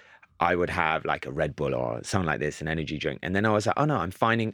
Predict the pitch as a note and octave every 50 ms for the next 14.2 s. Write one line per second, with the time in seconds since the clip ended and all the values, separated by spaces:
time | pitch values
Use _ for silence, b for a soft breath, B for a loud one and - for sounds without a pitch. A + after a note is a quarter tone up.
0 | _ - G#2+ G2+ G#2 F#2+ F2 F2 G2 G2+ G#2+ G#2+ F#2+ F#2+ F#2 F2 D#2+ E2+ E2 D#2+
1 | - D#2 D2+ - D#2 F2 E2+ - - - - F#2+ - - A#2 A#2+ A2+ - C3+ A#2
2 | G#2+ G2+ - F#2 F2 E2 - - - F2+ F2 G#2+ C#3+ - - - - - - B
3 | B B B B B B B B B B B B - - - - A#2 G#2+ G2+ -
4 | - - A2 G#2+ A2 A#2 G#2 - G#2+ A2 F#2 - - - G2 F#2 E2+ - - -
5 | - - G#2 F#2 F#2 E2+ D#2 - F#2 F#2+ E2 F#2 F2+ F2 E2+ F2 F#2 F#2+ - -
6 | - - - D#2+ D#2 D2+ D2 E2 D#2 D2+ C#2+ D2+ C#2+ C2+ - - - C2+ B1+ C2+
7 | B1+ - - _ _ _ _ _ _ - - _ _ _ _ _ _ - A2 A#2+
8 | B2+ - - - C#3 C#3 C3 - - A#1+ - - _ _ _ _ _ - A2+ G#2
9 | - - - A2+ - - - - - - B2+ B2 A#2+ A2 - - - A2 G2 E2+
10 | E2 - - - - B B B B B B B B _ - D3 D3 - C#3 B2+
11 | B2 A#2+ A#2+ C3 C#3+ D#3 E3 D#3 - A#2+ A2+ A#2 A#2 A#2 A2 - A2+ G#2 F#2+ F#2+
12 | F2+ F#2+ F#2 F2+ F#2+ F2+ F2 - - - F#2+ F2 E2 B1+ E2 E2+ E2 - F2 E2
13 | D#2+ E2 D#2+ D#2+ D#2 D#2 D#2+ D#2+ - - - - E2 D#2+ D#2 D2+ D2+ D2+ D2 -
14 | - - -